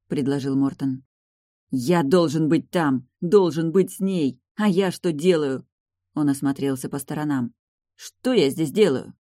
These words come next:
«Ищешь ответы, которые в офисе не найдешь», — ответил Мортон. «Это все», —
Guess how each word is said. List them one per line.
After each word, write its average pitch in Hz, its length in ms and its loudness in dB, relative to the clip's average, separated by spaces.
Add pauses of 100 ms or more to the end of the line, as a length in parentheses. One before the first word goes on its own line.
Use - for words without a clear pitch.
(460)
«Ищешь 165 440 0
ответы, 170 460 2
которые 139 360 2
в 139 60 0
офисе 170 340 -2
не 135 100 4
найдешь», — 139 560 -2 (200)
ответил 135 440 -2
Мортон. 135 480 -2 (680)
«Это 185 280 0
все», — 202 500 0